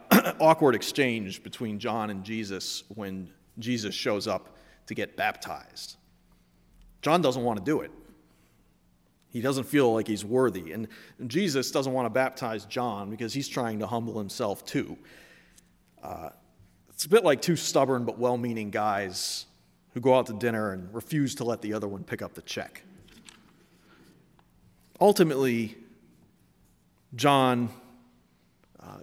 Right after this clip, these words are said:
gives in, and he realizes that he does have a part to play. And this is it. This is the moment that he was born for.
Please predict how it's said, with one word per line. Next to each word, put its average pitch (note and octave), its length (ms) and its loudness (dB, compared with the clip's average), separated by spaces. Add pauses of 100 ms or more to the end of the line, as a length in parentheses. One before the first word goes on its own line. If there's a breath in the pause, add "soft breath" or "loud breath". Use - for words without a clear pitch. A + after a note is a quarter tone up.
gives A#2+ 260 0
in, G#2+ 320 -6 (540 soft breath)
and A#2 100 -6
he G#2+ 60 -4
realizes A#2+ 680 2
that B2 120 4
he B2+ 60 0
does C3 580 -2 (440 soft breath)
have A#2 160 -4
a A2 40 -4
part - 300 -4
to G2 80 -8
play. - 440 -10 (880)
And A#2 100 -4
this D3+ 140 -2
is C3 120 -2
it. D#3 180 -4 (960)
This C#3+ 140 -2
is D3 120 -4
the B2 80 -4
moment D3+ 480 0 (480 loud breath)
that - 80 -14
he C3+ 100 -4
was C#3 160 -4
born G#2+ 540 -4 (160)
for. - 420 -16